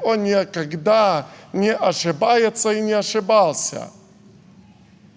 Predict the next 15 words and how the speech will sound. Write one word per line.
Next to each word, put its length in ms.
И 140
как 320
там 160
говорит, 640
Он 180
защитит, 1120
Он 240
благословит. 1080
Чтобы 520
вера 440
наша, 840
когда 340
мы 140
будем 360
творить, 800